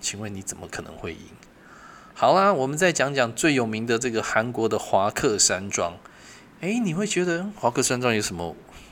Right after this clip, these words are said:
问题？各位，华克山庄叫做 Walk Here，W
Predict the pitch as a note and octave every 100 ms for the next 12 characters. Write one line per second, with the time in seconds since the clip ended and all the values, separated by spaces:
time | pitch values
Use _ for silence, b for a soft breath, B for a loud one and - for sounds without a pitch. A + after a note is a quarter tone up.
0 | - F#2+ F2+ C#2 C#2 - B B B B
1 | B B - - B2+ B2 E2 - - -
2 | G2+ - B2 G2+ G#2+ G#2 - G2+ G2+ G2+
3 | G2+ - F2+ - - - F2 F#2+ - -
4 | - - F#2+ F#2 - - - - - B
5 | B B B _ - A2+ A#2 C3 C#3+ D3